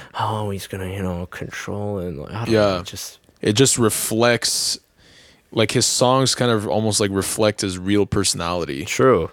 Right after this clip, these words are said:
Speaker 1: exactly.
Speaker 2: And you don't wanna support that personality
Speaker 1: Uh, yeah.
Speaker 2: by listening to the song, so it's
Speaker 1: Exactly.
Speaker 2: justified.
Speaker 1: Yeah, so even more, I would say, yeah.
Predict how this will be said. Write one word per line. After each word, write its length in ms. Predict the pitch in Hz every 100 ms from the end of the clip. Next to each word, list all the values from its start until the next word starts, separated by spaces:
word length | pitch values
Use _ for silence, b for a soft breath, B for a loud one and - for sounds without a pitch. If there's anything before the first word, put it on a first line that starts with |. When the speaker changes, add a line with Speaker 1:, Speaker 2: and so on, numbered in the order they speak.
| _
Speaker 1:
exactly. 760 | 101 110 120 123 101 85 82 - _ _ -
Speaker 2:
And 540 | 107 98 95 95 -
you 160 | 101 110
don't 160 | 113
wanna 200 | 113 107
support 560 | 95 - 101 - 123 90
that 180 | 85 -
personality 680 | 82 - 92 85 73 65 - _ -
Speaker 1:
Uh, 60 | -
yeah. 220 | 104 92 -
Speaker 2:
by 120 | 101
listening 380 | 101 104 104 92
to 100 | 90
the 80 | 85
song, 400 | - 87 71 71
so 60 |
it's 80 | 175 92 85 -
Speaker 1:
Exactly. 140 | 95
Speaker 2:
justified. 540 | 92 - - 65 65 - b b _
Speaker 1:
Yeah, 200 | 90 -
so 160 | - 101
even 240 | 107 104
more, 280 | 92 87 73
I 100 | 69
would 160 | 71 -
say, 280 | 85 71
yeah. 260 | 82 76